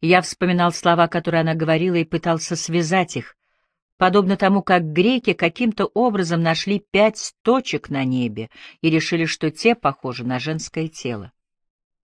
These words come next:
Потом я понял, что ищу не там, где нужно. Австралийские аборигены, например, смотрят сквозь созвездия греков и римлян в тёмное небо и видят страуса, спрятавшегося за Южным крестом, где звёзд вообще нет.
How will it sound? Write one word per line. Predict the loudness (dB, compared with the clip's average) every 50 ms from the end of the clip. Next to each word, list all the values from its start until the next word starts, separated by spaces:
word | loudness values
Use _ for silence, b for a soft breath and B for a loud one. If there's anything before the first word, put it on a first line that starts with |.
| _ _ _ _ _ _ _ _ _ _
Потом | 0 0 0 2 2 2 2 2
я | 4 2 2
понял, | 2 2 0 0 2 0 -2
что | -4 -4 -2 0 0
ищу | 0 0 -2 -2 -2 -2
не | -2 -2
там, | -2 -2 -4 -2 -2 -4
где | -6 -6 -8 -8
нужно. | -8 -8 -10 -12 -14 -16 -16 -18 _ _ _ _ _ _ _ b b b b b b b
Австралийские | -2 -2 -2 -2 -4 0 2 4 4 4 2 0 0 2 2 4
аборигены, | 4 4 4 2 4 4 4 4 4 4
например, | 2 0 0 -2 -2 0 0 -2 -2
смотрят | -4 -2 0 2 2 2 0 -2 -4 -4
сквозь | -6 -8 -2 0 0 0 0
созвездия | 0 0 0 0 0 0 0 0 0 -2 0 0 0 2
греков | 2 2 2 2 2 0 -2 -6 -8 -8 _ -2
и | -2 0
римлян | 2 2 0 0 -2 -2 -4 -4 -6 -6 B B B B B B
в | -20 -18 -4
тёмное | 0 0 2 2 2 0 0 0 0
небо | 0 -2 -2 -2 -4 -6 -10 -12 B B B B B B
и | -4 0
видят | 2 2 2 2 -2 -4
страуса, | -8 -8 -2 2 2 4 6 4 4 2 -2 -4 -6 -6
спрятавшегося | -6 -4 0 2 2 2 2 -2 -6 -6 -4 -2 -2 -2 -2 0 -2 -2 -2
за | -2 0 2 2
Южным | 2 2 -2 -2 -2 -2 -2
крестом, | 0 -2 -4 -4 -4 -6 -6 -4 -2 -2 -2 -4 -6 -10 _ _ _ _ _ _ -8
где | -6 -2 0 2 0
звёзд | 0 0 0 2 2 0 0 -2 -4
вообще | -2 -2 -2 -2 -2 -4 -2 -2 -2
нет. | -2 -2 -4 -6 -8